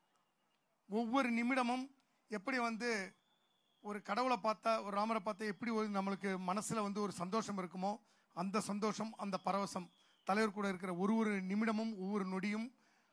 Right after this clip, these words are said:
அப்படி இருந்துச்சு ஒரு அனுபவம். Time, வாழ்க்கையில வந்து time எப்படி keep up பண்ணுன்றது தலைவரை பார்த்து தான் கத்துக்கணும், தலைவர் கூட இருந்து தான் கத்துக்கணும். நான்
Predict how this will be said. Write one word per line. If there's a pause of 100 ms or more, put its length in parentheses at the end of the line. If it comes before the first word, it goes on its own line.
(200)
அப்படி
இருந்துச்சு
ஒரு
அனுபவம். (800)
Time, (880)
வாழ்க்கையில
வந்து
time
எப்படி
keep
up
பண்ணுன்றது (360)
தலைவரை
பார்த்து
தான்
கத்துக்கணும், (100)
தலைவர்
கூட
இருந்து
தான்
கத்துக்கணும். (680)
நான்